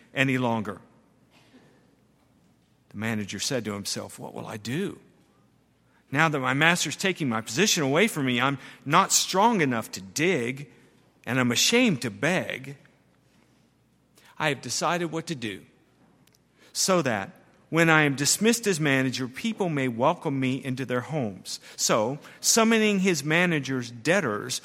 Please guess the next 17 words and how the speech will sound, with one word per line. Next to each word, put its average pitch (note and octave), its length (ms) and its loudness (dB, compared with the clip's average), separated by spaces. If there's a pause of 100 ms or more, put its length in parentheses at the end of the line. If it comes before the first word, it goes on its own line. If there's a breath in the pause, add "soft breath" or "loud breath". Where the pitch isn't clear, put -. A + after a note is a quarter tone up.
(120)
one C#3 260 0
at E3+ 140 0
a F#3+ 60 -4
time, A#2 480 -4 (640 loud breath)
he G#3 200 -2
asked G3+ 280 2
the G3 60 0
first, - 480 -8 (600)
'How C4+ 140 -2
much D4+ 280 0
do G3 100 -2
you F#3 160 2
owe F3+ 140 6
my A#2 180 2
master?' A#2 600 -2 (880)
He E3 180 -2
answered, D3 360 -4